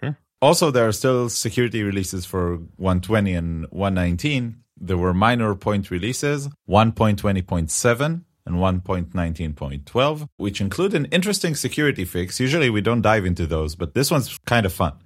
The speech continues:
Speaker 2: Uh, Jonathan, do you know what side channel attacks are?
Speaker 1: That's what my kids do to me when I'm trying to eat breakfast.
Speaker 2: <laughs> So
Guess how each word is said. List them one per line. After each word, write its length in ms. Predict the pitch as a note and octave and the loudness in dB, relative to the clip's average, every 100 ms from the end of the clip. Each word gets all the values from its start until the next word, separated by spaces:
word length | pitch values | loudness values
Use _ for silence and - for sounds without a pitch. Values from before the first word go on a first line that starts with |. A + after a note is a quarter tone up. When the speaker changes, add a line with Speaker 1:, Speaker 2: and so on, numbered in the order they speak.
| _ | _
Speaker 2:
Uh, 280 | F2+ F2+ F2 | -2 0 0
Jonathan, 380 | F#2+ C3+ F3 E3 | 2 2 2 -2
do 60 | A2 | -2
you 60 | |
know 140 | A2 F3 | -2 -4
what 180 | F#3+ | -4
side 540 | - - C3 C3 C3 A#2+ | -6 2 4 4 2 -2
channel 400 | - A#2 A2+ G2 | 0 0 2 -2
attacks 480 | F2+ A2 F#2+ - D2 | -2 0 -2 -2 -8
are? 260 | C2+ - - - | -8 -12 -14 -8
Speaker 1:
That's 100 | C3+ | -4
what 100 | F3+ | 0
my 100 | C#3+ | 2
kids 240 | - D#3+ | 4 2
do 120 | B2+ | 2
to 80 | G#2+ | 2
me 100 | G2+ | 2
when 100 | G2 | 0
I'm 80 | G2 | -2
trying 180 | F#2 G#2 | -2 -4
to 60 | G2 | -4
eat 80 | |
breakfast. 520 | F#2 B2 - F2 - - | -2 -2 -2 -10 -12 -12
Speaker 2:
<laughs> 800 | - G#2 - D#3 - D#3+ B2+ - | -8 -2 4 4 4 2 2 0
So 580 | - - B2+ A#2+ A#2 A2 | -6 2 4 6 2 -2